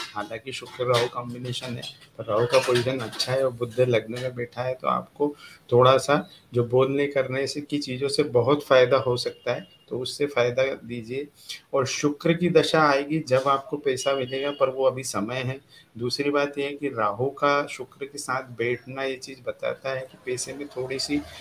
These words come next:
अ, आपको धोखा वगैरह हो सकता है, बात भी सही है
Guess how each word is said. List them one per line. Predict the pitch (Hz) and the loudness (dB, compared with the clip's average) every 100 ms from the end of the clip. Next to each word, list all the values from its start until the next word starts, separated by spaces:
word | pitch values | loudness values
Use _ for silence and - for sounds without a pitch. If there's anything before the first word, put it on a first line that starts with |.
| - - 123 | -14 -10 0
अ, | 120 117 117 - | 2 2 0 -2
आपको | 117 117 - - 139 139 135 | -2 -2 -4 0 2 2 -2
धोखा | 110 123 123 143 | 0 2 6 6
वगैरह | 131 131 135 | 6 4 4
हो | 139 117 127 | 4 4 0
सकता | 127 127 - | -2 -6 0
है, | 135 | 2
बात | 127 127 127 | 4 4 4
भी | 143 | 0
सही | 113 98 | 0 0
है | 92 | -2